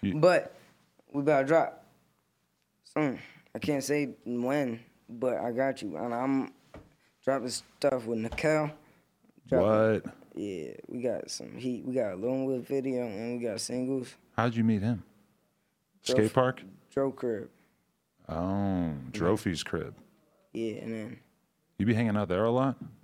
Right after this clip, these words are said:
Speaker 2: Yeah, that's the bro.
Speaker 1: Oh, boy.
Speaker 2: And
Speaker 1: You gonna be a
Speaker 2: then
Speaker 1: narco any day now?
Speaker 2: <laughs> You already know.
Speaker 1: No, he keeps you away from that shit?
Speaker 2: Thanks. No.
Speaker 1: If he ever asks you to go to, like,
Speaker 2: Oh, you
Speaker 1: Ecuador
Speaker 2: talking
Speaker 1: for
Speaker 2: about
Speaker 1: him,
Speaker 2: real
Speaker 1: don't, don't do
Speaker 2: narco?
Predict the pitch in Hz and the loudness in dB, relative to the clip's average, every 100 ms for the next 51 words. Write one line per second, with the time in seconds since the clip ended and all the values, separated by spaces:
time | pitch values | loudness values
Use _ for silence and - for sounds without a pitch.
0 | - - 117 - - - 120 - _ - | -12 -10 -8 -12 -14 -8 -8 -10 _ -6
1 | 92 73 78 69 - _ _ _ _ _ | -6 -2 -4 -6 -16 _ _ _ _ _
2 | 113 113 104 92 82 85 95 117 107 101 | -2 2 4 2 2 2 4 2 4 2
3 | 85 104 113 - _ _ _ _ - _ | 2 2 0 -2 _ _ _ _ -18 _
4 | - - _ _ - 73 - - 131 127 | -20 -20 _ _ -14 -10 -8 -4 0 2
5 | 92 95 104 98 104 90 90 110 107 98 | 4 4 2 2 2 2 2 2 2 2
6 | 139 104 - - _ _ _ - 107 113 | 0 0 -8 -20 _ _ _ -10 -6 -6
7 | - - 104 147 151 165 127 131 135 110 | -8 -2 2 6 6 6 6 4 4 2
8 | 92 104 101 101 90 82 - - - 127 | 4 6 6 6 4 0 -6 -4 0 4
9 | 135 127 127 127 135 135 131 151 110 - | 6 8 8 8 6 8 6 6 6 4
10 | 139 202 214 190 - 156 | 2 2 4 4 4 2